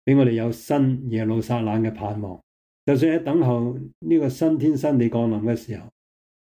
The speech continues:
聖靈已經喺我哋當中做我哋嘅憑據。因為答應過凡勞苦擔重擔嘅人可以到你嗰度嚟，一定畀我哋得到安息。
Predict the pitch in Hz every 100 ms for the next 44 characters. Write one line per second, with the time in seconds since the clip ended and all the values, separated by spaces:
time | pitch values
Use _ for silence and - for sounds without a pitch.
0 | _ - 156 139 107 107 127 143 123 123
1 | 110 107 127 120 123 120 123 - _ 110
2 | 104 107 110 110 104 95 - 110 92 _
3 | _ _ _ _ _ _ _ _ - 151
4 | 127 123 127 120 120 123 120 104 107 107
5 | 110 107 127 131 135 123 - 107 107 104
6 | 104 85 131 139 117 110 104 107 98 95
7 | - _ _ _ _ _ _ 147 127 98
8 | 120 113 107 113 110 110 110 107 - 113